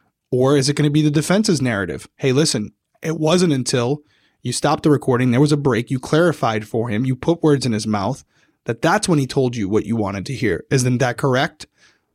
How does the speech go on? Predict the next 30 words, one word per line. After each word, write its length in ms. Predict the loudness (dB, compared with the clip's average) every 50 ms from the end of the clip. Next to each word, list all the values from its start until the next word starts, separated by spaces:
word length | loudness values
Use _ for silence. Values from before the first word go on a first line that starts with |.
| _ _ 0
Obviously, 420 | 0 2 2 2 2 2 2 2
the 100 | 2 2
detective's 360 | 0 0 -2 -2 -2 -2 -2
gonna 140 | 0 0 0
go, 120 | 0 0 2
"No, 240 | 2 2 2 4
no, 140 | 4 4 4
no, 180 | 4 2 2 2
no, 140 | 2 2 2
no." 400 | 2 4 4 4 2 0 -2 -6 _ -20 -20 -20 _ _ _ _ _ -2
But 100 | -2 -2
again, 280 | 0 0 0 0 0
it's 140 | 0 0 2
ultimately, 640 | 2 2 2 0 0 0 2 2 2 2 2 0 -6 -14 -20 _ _ _ -2
that, 280 | 0 0 0 -2 -2
that's 320 | -4 -2 0 0 0 0 0
why 140 | 0 0 2
I 60 | 0
say 500 | 0 0 0 2 2 2 2 2 0 -4 -8 -16 -20 -20 _ _ _ _
these 180 | 0 0 2
defense 380 | 2 0 0 2 0 0 0 0
attorneys 380 | 0 0 0 2 2 0 0 -2
that 120 | -2 -2
don't 200 | 0 2 2 4
only 260 | 4 4 4 4 2
have 160 | 2 0 0
to 100 | 0 0
know 140 | 0 0 2
the 80 | 0 0
law, 420 | 0 0 0 2 2 0 -2 -4